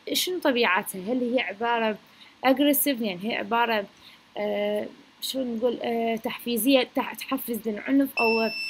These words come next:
عبارة محبطة، أو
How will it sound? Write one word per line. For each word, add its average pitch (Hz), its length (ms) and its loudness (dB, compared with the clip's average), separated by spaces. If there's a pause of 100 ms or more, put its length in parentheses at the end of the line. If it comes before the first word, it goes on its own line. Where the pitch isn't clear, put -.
(460)
عبارة 254 380 6
محبطة، 262 840 2 (3000)
أو 240 100 6